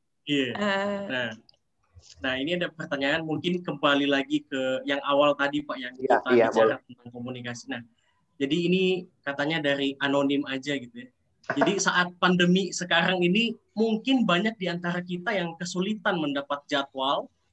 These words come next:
Speaker 1: dengan demikian
Speaker 3: Iya.
Speaker 1: kesulitan untuk menambah jam terbang, begitu.
Speaker 3: Iya.
Speaker 1: Nah, apakah ada tips tentang bagaimana berlatih dan mengevaluasi secara pribadi dengan
Speaker 3: Iya.
Speaker 1: kesulitan yang demikian?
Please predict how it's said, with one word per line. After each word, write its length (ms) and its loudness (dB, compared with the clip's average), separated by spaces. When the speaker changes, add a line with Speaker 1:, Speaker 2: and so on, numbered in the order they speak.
Speaker 1:
dengan 240 -2
demikian 520 -2
Speaker 3:
Iya. 80 -10
Speaker 1:
kesulitan 480 0
untuk 280 -6
menambah 400 0
jam 200 0
terbang, 520 0
begitu. 320 -18
Speaker 3:
Iya. 160 6
Speaker 1:
Nah, 240 -2
apakah 360 -4
ada 320 0
tips 440 -6
tentang 520 -2
bagaimana 720 0
berlatih 760 0
dan 160 -4
mengevaluasi 720 -2
secara 440 -6
pribadi 600 -6
dengan 320 -2
Speaker 3:
Iya. 120 0
Speaker 1:
kesulitan 480 -4
yang 120 -4
demikian? 560 -4